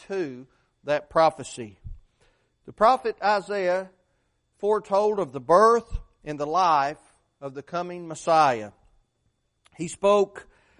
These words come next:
of the man into whom the child would grow. He spoke of the great works that he would do and the things that he would fulfill. We can look in Isaiah fifty-two,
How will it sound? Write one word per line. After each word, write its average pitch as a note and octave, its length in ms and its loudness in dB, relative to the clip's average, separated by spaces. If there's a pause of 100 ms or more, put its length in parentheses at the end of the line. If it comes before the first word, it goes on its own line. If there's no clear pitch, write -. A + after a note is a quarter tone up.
(220)
of D3 160 -2
the D#3 60 -6
man G3+ 380 0
into E3 220 -6
whom F#3+ 300 -6
the D#3 100 -12
child F3+ 460 2
would C#3 140 -14
grow. F#3+ 420 -2
He F3 160 -12
spoke F#3 420 -4
of D3 220 -4
the C3+ 120 -10
great F3 320 -4
works F3 500 -2
that D3 200 -8
he F#3 140 2
would D3+ 240 -8
do A3 420 0 (500)
and E3 400 -6
the C#3+ 120 -10
things G3 400 -10
that F3+ 180 -8
he G3 140 -8
would F#3 240 -8
fulfill. F#3+ 600 -2
We D3 140 -12
can D3+ 220 -18
look D#3+ 180 -10
in D#3 80 -12
Isaiah D#3 420 -6
fifty-two, F3 840 -4